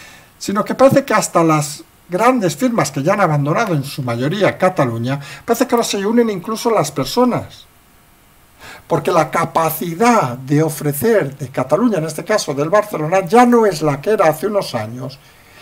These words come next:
Y está claro que es en buena medida gracias a los gestores nefastos que ha tenido Cataluña, en este caso Barcelona.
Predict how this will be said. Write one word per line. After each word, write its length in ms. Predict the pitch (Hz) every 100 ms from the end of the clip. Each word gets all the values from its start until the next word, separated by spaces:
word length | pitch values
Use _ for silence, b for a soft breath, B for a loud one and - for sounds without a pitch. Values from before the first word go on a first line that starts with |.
| B B
Y 80 | 196
está 240 | - 254
claro 400 | 262 254 180 123 -
que 260 | 151 190
es 160 | 233 -
en 160 | 156 139
buena 220 | 214 214
medida 420 | 156 156 185 190
gracias 500 | 180 175 202 220 202
a 40 | 156
los 200 | 123 -
gestores 600 | 123 - 190 185 135 -
nefastos 1000 | 120 113 104 - 196 190 - 160 160 - b b b _
que 80 | 143
ha 80 |
tenido 260 | 143 135 127
Cataluña, 420 | 196 196 151 165
en 80 | 135
este 200 | 120 131
caso 340 | 147 147 -
Barcelona. 640 | 151 101 - 147 247 180